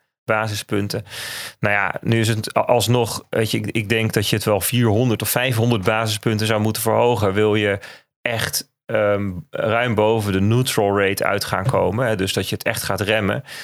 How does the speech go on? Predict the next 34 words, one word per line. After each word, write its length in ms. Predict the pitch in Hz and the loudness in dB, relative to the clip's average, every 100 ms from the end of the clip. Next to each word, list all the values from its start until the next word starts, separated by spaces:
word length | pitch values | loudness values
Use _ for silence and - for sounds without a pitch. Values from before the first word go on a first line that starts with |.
| - | -14
Dus 120 | - 101 | -8 -4
wat 100 | - | -2
dat 120 | 107 | -2
betreft, 540 | 110 113 113 - - | 0 -2 -2 -2 0
ehm, 300 | 110 107 107 107 - - - | 2 2 0 -4 -8 -10 -4
maar 100 | 123 | -2
ja, 140 | 127 | 0
weet 140 | 131 131 | 0 0
je, 60 | |
Europa 280 | 135 143 143 | 2 2 2
zit 180 | 147 143 | 0 0
ook 120 | 131 | 0
in 80 | 123 | 0
een 60 | |
heel 160 | 123 127 | 2 2
lastig 340 | 131 135 123 | 2 0 -2
pakket, 380 | - 113 127 127 | -2 -2 0 0
joh. 200 | 110 95 | 0 2
Want, 280 | 104 107 - - - - - _ - | 2 0 -4 -10 -12 -12 -12 _ -6
ehm, 400 | 117 107 104 101 - _ _ | 0 0 2 0 -2 _ _
ehm, 440 | - 101 101 98 - | -4 -2 0 -2 0
ja, 220 | 104 104 | 0 0
er 80 | 101 | 0
zijn 180 | 107 | 0
zoveel 360 | 104 127 135 110 | 4 2 2 2
aanwijzingen 640 | 120 131 123 117 117 113 | 2 2 2 2 2 0
voor 260 | 104 110 107 | 2 2 2
dat, 260 | 107 101 - | 0 -2 -2
dat, 280 | 110 - - | -2 -2 -6
dat 220 | 113 104 | -4 -2
de 120 | - - | -2 -2
economie 500 | 117 120 117 113 107 | -2 0 0 2 0
echt 120 | 104 | 2
zo 280 | 113 110 | 0 0